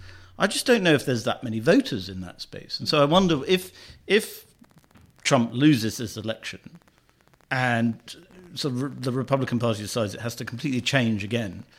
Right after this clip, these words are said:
which electorate are they going to appeal to? Who, who votes for a Republican Party without Trump? Who votes for Trumpism without Trump?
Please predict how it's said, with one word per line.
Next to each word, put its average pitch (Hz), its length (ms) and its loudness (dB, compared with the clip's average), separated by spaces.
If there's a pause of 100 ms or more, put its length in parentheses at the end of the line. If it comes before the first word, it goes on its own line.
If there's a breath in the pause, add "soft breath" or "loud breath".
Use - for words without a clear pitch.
(340 soft breath)
which - 280 2
electorate - 400 -2
are - 40 -14
they 143 120 -2
going 135 180 0
to 135 100 -4
appeal 170 300 -4
to? - 200 -14
Who, 165 300 2 (280 soft breath)
who 226 220 6
votes 170 520 2 (320)
for 123 340 -4
a 117 40 -4
Republican 117 520 -2
Party 110 260 -6
without 110 300 -8
Trump? 127 380 -6 (360 soft breath)
Who 147 140 4
votes 135 300 2
for 113 360 -4 (460)
Trumpism 117 500 2
without 98 320 -10
Trump? 92 320 -10